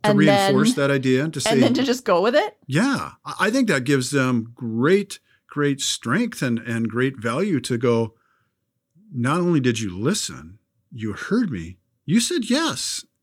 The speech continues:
Speaker 1: and we're gonna do this." And, and I think that does a lot for the individual, be it if you're a child or an adult, to have someone affirm an idea that you've had, whether it's out there or not,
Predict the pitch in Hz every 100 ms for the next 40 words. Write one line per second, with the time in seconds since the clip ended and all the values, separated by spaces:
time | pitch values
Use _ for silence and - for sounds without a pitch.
0 | - 135 143 233 277 123 110 240 233 82
1 | - 160 175 190 190 185 240 240 214 170
2 | 185 190 160 120 165 233 - 151 127 139
3 | 123 107 185 202 104 95 - - - -
4 | 143 135 123 135 123 117 - 117 123 156
5 | 156 127 131 117 98 135 190 113 - -
6 | - - - 135 135 131 - 156 165 160
7 | 127 - - 151 185 135 123 120 123 113
8 | 113 135 120 117 - 117 101 120 131 87
9 | 127 - - - _ 131 123 120 117 113
10 | - - - 127 135 139 127 127 - 113
11 | 117 117 156 113 107 -